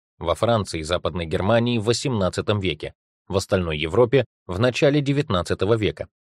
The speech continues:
К середине девятнадцатого века оно оставалось только в Болгарии, Боснии и Герцеговине, Полинезийском королевстве Тонга, Гималайском королевстве Бутан и Российской империи. Прежде российские императоры не решались на отмену крепостного права, опасаясь дворянской оппозиции.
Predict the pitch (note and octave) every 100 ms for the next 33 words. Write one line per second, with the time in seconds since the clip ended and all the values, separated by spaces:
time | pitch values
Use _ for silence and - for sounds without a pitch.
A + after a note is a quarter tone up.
0 | _ _ - G#2+ F2+ E2+ D#2+ D2+ D#2+ E2
1 | F2+ - - F#2 F#2+ C3+ A2+ G2+ A2+ G#2+
2 | A2 A2 G#2 G2 - G2 E2+ D#2 D2+ D#2+
3 | E2 A2 B2+ C3 _ _ A2 C3+ - G2
4 | E2 E2 - F2 F2 F2+ B2 C3+ - _
5 | - C3 C3+ B2 B2+ A2 A2+ G2 F#2+ F#2
6 | F2+ - - D#2 - B2 B2 C3 A#2+ _
7 | _ - B2+ C#3 C3 A2 G#2+ F#2+ G2 F#2
8 | F#2 - - E2+ D2 D#2+ B2 C3+ B2+ _
9 | - C#3+ C#3+ - F#2 - F2 G2 F#2 F#2
10 | D#2+ C#2+ C#2 _ _ _ _ _ _ _
11 | _ - C3 G#2+ G2 G#2 G2+ B2 G#2+ A2
12 | G#2 F#2 G#2+ A#2 G#2+ G2+ G2+ G2 C3 A#2+
13 | F#2+ - G2+ F#2 G2+ A2 F#2+ - F#2 F2+
14 | G#2+ G#2+ F2+ - A2+ G#2 E2 D#2 E2+ -
15 | A2 G2 D#2+ F#2+ A2+ G#2 - G2 F#2 F#2
16 | G#2+ F#2 - C#2